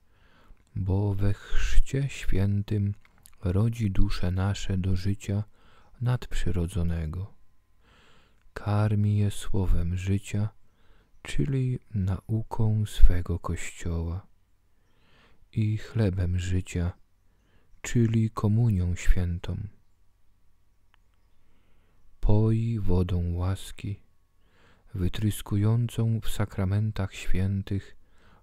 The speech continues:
dla życia wiecznego. Odziewa szatą nieśmiertelności,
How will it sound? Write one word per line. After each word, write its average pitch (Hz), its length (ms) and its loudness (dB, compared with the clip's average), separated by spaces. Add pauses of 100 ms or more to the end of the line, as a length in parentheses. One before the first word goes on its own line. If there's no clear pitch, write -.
dla 95 540 -2
życia 117 640 -4
wiecznego. 87 920 -4 (2250)
Odziewa 92 600 2
szatą - 420 -4
nieśmiertelności, 92 1500 -6